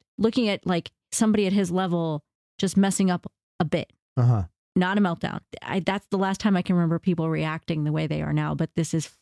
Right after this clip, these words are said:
Speaker 1: far worse than that.
Speaker 2: This is the kind of disaster on ice that requires a recalibration. I think that when you see something like this happen, a few falls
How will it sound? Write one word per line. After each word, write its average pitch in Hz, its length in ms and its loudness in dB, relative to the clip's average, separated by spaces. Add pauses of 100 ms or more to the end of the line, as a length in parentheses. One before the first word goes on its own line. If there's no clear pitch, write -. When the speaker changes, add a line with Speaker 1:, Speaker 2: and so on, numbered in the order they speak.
(100)
Speaker 1:
far 156 840 0
worse 151 360 -4
than - 180 -6
that. - 280 -8
Speaker 2:
This 170 300 4
is 214 120 2
the 202 100 4
kind 143 340 4
of 113 320 2 (180)
disaster 120 640 4
on 107 140 0
ice 104 400 0
that 107 200 0
requires 104 880 2 (120)
a - 40 2
recalibration. 95 1000 0 (300)
I 156 180 2
think 170 400 2
that 120 480 2 (100)
when 123 260 6
you 143 140 6
see 165 680 4
something 135 380 4
like 120 260 2
this 107 240 2
happen, 92 600 0 (520)
a 131 60 4
few 190 480 6 (180)
falls 123 600 2